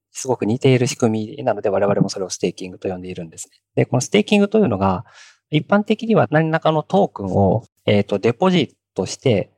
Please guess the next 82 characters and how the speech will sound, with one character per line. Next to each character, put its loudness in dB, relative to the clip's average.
デ 2
ポ 2
ジ 2
ッ 0
ト 0
し -4
て 0
い 2
る 2
間、 2
そ -6
の -4
機 -8
会 2
損 2
失 -8
を 2
得 -2
て -4
い -2
る -6
わ -12
け -14
で -10
す -16
か -6
ら、 -2
そ 0
の 2
報 0
酬 0
と 0
し -12
て 2
何 4
ら 2
か 2
の 0
ト 0
ー -4
ク -2
ン 4
を 2
獲 -10
得 -16
す -10
る。 -14
デ 4
ブ 2
プ -2
ロ 2
ト -4
コ 0
ル 2
の 0
場 0
合 2
は、 -2
こ -12
の -8
デ 4
ブ -2
ト 2
ー -6
ク 0
ン 0
と 0
い 4
う 2
も 0
の -2
を 2
デ 4
ポ 2
ジ 2
ッ 2
ト -4
す -8
る -12
こ -8
と -4
で、 0